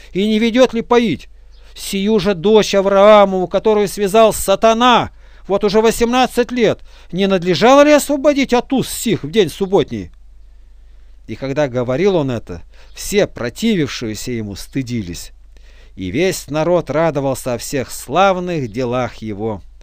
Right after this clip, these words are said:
Он же сказал: «Чему подобно Царствие Божие,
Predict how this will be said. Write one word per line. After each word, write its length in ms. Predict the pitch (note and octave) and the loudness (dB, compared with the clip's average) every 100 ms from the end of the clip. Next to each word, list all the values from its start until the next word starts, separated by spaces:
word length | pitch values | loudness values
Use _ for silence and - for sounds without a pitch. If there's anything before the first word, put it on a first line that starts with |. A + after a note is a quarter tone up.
| - - - - | -20 -20 -20 -4
Он 160 | D3 | -4
же 120 | C#3 C#3 | -2 -6
сказал: 520 | - A#2+ C3 G#2 - - - - - - | -6 -4 -4 -4 -10 -20 -20 -20 -20 -12
«Чему 380 | - F#3+ B3 C4 | -4 -2 0 0
подобно 540 | A3 G3+ B3 F#3+ D#3 | -2 0 0 0 -4
Царствие 540 | - C#3+ A2+ - C#3 | -2 -4 -4 -8 -8
Божие, 520 | A2 A2 G#2 G2+ F#2 | -6 -6 -6 -8 -12